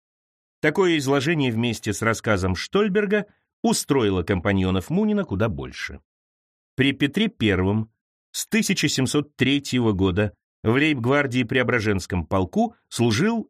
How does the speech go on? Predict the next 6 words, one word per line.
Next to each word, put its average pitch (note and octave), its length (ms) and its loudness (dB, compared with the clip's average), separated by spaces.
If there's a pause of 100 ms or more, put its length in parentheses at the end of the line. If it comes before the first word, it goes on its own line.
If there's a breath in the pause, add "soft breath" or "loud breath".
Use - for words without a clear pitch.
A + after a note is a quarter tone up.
Василий E3 760 0
Одинцов. A2+ 500 -4 (600)
Он E3 240 0
доблестью A#2+ 680 0
выслужил G#2 520 0
дворянство A2 720 0